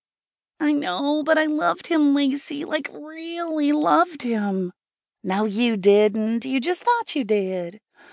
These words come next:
"I guess," she said distantly with a tear in her eye, and I could see I was losing her. "Look, let's loosen up a bit," I said, finishing my bottle of Coke.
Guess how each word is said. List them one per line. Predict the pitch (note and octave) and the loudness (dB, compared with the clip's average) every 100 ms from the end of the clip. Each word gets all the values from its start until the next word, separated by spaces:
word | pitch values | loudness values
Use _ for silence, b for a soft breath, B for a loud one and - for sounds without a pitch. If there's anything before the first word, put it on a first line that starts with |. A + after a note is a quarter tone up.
| B B _ | B B _
"I | C4+ B3+ | 2 4
guess," | B3+ G#3+ A3 A3+ E3+ G#3+ C4+ - - - _ _ _ | 2 0 -2 0 0 0 -2 -2 -6 -10 _ _ _
she | - D4 | -4 -2
said | C4 - F#3 F3+ E3+ | 0 2 2 0 0
distantly | G#3 F#3 F#3+ F3+ G3+ F#3+ | 0 0 -2 -4 -2 0
with | F#3 F3+ | 0 0
a | |
tear | F3 - A#3 G3+ | -4 -2 0 0
in | G3 | -2
her | G#3 A3 | -4 -4
eye, | G#3 G#3 A3+ - B B - | -6 -6 -8 -12 B B -2
and | F#3+ | 0
I | |
could | F3 - | 0 -4
see | - E3 | -4 0
I | - | 0
was | B2+ D#3+ | 0 2
losing | F#3 F#3+ D#3 E3+ | 2 2 0 -2
her. | E3 F3 D#3+ E3 _ _ _ _ _ - | 0 2 2 -2 _ _ _ _ _ -2
"Look, | D4 D4 C#4+ C#4 C4+ A#3 | 2 6 6 6 6 4
let's | B3+ B3+ A3 | 4 2 2
loosen | A3+ G#3 - G3+ | -2 -2 -2 0
up | F#3 - | 0 -2
a | |
bit," | E3+ F3+ F3+ E3+ - _ _ - | -2 -2 -2 -4 -6 _ _ -2
I | G3 | 0
said, | F3+ D3 | 2 -2
finishing | - F#3+ E3 E3 D3+ | -2 -4 -4 -4 -2
my | D#3 | -2
bottle | D#3+ F3 D#3+ | 0 0 0
of | C#3+ | -2
Coke. | - F#3+ D#3+ - | -2 -4 -4 -6